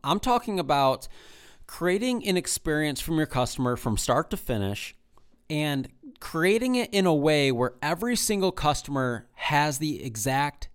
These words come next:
same experience as the last. And the goal is to create a customer experience that not only helps your business stand out, but also a,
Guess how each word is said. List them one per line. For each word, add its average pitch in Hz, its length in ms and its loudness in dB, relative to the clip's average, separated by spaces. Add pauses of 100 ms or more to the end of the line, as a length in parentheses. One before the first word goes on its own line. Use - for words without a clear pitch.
same 135 600 0
experience 120 840 -2
as 110 240 -4
the 117 100 -2
last. 160 520 -2 (440)
And 165 120 0
the 160 40 2
goal 202 200 8
is 240 60 4
to 247 60 0
create 208 220 4
a - 20 -2
customer 185 360 0
experience 170 320 0
that 135 160 -2
not 139 260 0
only 147 460 0 (380)
helps - 360 4
your 165 100 2
business 117 360 0
stand 107 340 -2
out, 110 300 -2
but 151 180 0
also 170 580 6
a, 139 140 -2